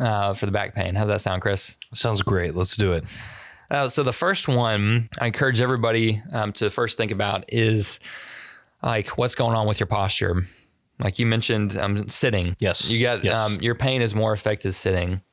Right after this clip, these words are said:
Speaker 2: Yeah, for sure.
Speaker 1: Um,
Speaker 2: Especially long periods of time.
Speaker 1: Right. Now, everybody's, you know, that's a lot of people notice bending, lifting, sitting pain, um, like their back is aggravated.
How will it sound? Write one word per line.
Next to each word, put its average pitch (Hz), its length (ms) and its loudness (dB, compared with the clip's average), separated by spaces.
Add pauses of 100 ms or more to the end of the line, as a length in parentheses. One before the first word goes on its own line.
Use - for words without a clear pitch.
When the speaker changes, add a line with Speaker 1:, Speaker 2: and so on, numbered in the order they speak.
(140)
Speaker 2:
Yeah, 95 280 0
for 87 160 -4
sure. 80 340 0 (440)
Speaker 1:
Um, 139 100 2
Speaker 2:
Especially 120 320 2
long 87 220 0
periods 85 320 0
of 82 60 0
time. 82 420 -2
Speaker 1:
Right. 120 320 0
Now, 127 240 0
everybody's, 143 720 2
you 123 120 2
know, 117 320 2 (240)
that's 127 200 0
a 151 60 2
lot 120 320 2
of 131 120 -2
people 110 680 2
notice 107 400 2
bending, 107 580 2
lifting, 101 480 2
sitting 98 640 2
pain, 92 600 0 (540)
um, 107 300 0
like 101 200 0
their 98 120 2
back 101 280 -2
is 95 100 2
aggravated. 90 600 0